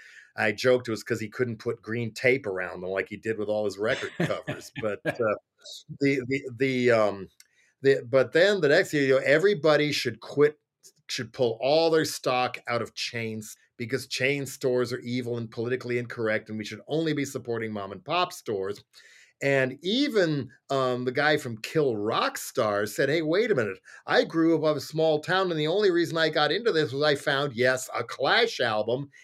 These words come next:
Speaker 1: in a chain store, and it was the only record store anywhere near where I lived,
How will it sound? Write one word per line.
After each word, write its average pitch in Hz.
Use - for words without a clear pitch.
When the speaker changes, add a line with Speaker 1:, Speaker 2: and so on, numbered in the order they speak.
Speaker 1:
in 185
a 160
chain 202
store, 135
and 165
it 151
was 135
the 156
only 180
record 156
store 139
anywhere 165
near 165
where 160
I 147
lived, 156